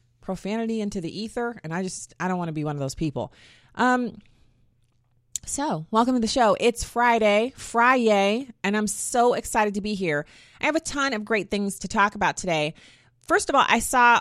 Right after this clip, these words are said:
already in the comments in the chat room, people are commenting on the fact that the investigation has gone from being simply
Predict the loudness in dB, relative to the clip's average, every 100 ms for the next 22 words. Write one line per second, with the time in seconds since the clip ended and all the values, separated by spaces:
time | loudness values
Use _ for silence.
0 | 4 6 6 4 2 -2 -4 -2 -2 0
1 | -4 -6 -6 -2 -2 -2 -4 -6 -4 -4
2 | -2 -4 -6 -6 -4 -4 -2 0 0 0
3 | 0 -2 -4 -2 -4 -4 -4 -4 -4 -2
4 | -2 0 -2 -4 -4 -4 -4 -6 -4 0
5 | 0 -2 -2 -2 -2 -4 -4 -4 -2 -4
6 | -4 -10 _ _ _ -2 2 2 0 -4
7 | -4 -2 -2 -4 -6 -4 -2 -2 -2 -2
8 | -4